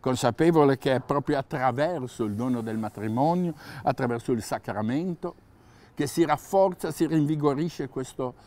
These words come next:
questa relazione sponsale, questa relazione d'amore. E nella difficoltà, eh, del, della quotidianità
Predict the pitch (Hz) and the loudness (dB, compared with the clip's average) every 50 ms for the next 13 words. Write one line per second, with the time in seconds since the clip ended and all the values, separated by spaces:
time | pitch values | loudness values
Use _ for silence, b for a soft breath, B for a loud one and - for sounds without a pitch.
0 | B B B B - 160 147 - - 147 135 147 170 147 143 139 127 - - - | B B B B -2 -2 0 2 2 2 2 2 0 0 0 0 0 -4 -6 -10
1 | - - 147 143 123 107 95 90 87 85 85 - - - 123 117 107 95 - - | -6 -4 -2 -2 -2 -4 -6 -8 -12 -14 -16 -16 -10 -6 -4 -4 -4 -6 -6 -4
2 | 120 101 95 92 92 92 - 123 117 - - - B B B B B 127 135 143 | -4 -4 -4 -6 -8 -10 -12 -12 -10 -8 -8 -8 B B B B B -4 -2 -2
3 | 135 131 131 - - - - 139 139 131 123 123 123 117 113 113 107 120 107 92 | 0 -2 -2 -4 -8 -8 -4 -4 -2 -2 -2 -4 -4 -4 -4 -2 -2 -2 -2 -4
4 | 82 73 78 82 - - - _ _ _ _ _ _ _ B B B B B B | -8 -12 -16 -20 -20 -20 -20 _ _ _ _ _ _ _ B B B B B B
5 | B B B B B B B B B B B - - 156 147 143 139 135 127 123 | B B B B B B B B B B B -8 -6 -4 -4 -4 -4 -6 -8 -10
6 | - - - - - - - - - - - - - - - - - - 123 120 | -14 -18 -20 -20 -20 -20 -20 -20 -20 -20 -20 -20 -20 -20 -20 -20 -10 -4 -2 0
7 | 120 120 127 131 127 127 127 127 123 123 120 120 117 117 113 113 117 113 113 113 | 2 2 2 2 2 4 4 4 6 6 6 6 6 6 4 4 2 0 -4 -8
8 | 113 - - - - - 135 147 139 - 156 139 - 135 123 107 98 - - 127 | -12 -16 -20 -16 -8 -2 0 0 2 0 -2 -6 -4 -4 -4 -4 -6 -4 -2 -2
9 | 127 151 151 123 104 98 101 113 127 - b b b b b b b b - 107 | 0 0 -2 -4 -4 -8 -12 -18 -20 -20 b b b b b b b b -16 -14
10 | 101 98 90 90 87 87 85 87 90 - - - - - - - 85 85 87 90 | -12 -12 -12 -14 -16 -16 -18 -18 -20 -20 -20 -20 -20 -20 -20 -18 -14 -12 -8 -6
11 | 101 101 98 92 85 80 78 78 80 80 76 71 73 76 78 87 101 101 95 - | -4 -4 -4 -4 -6 -8 -10 -12 -14 -16 -16 -16 -16 -10 -6 -4 -4 -4 -4 -4
12 | - 135 135 - - 123 117 113 120 117 117 113 113 107 - - 110 95 87 92 | -6 -8 -6 -4 -4 -4 -2 0 -2 -2 0 -2 -4 -6 -6 -4 -4 -4 -4 -6
13 | 107 | -12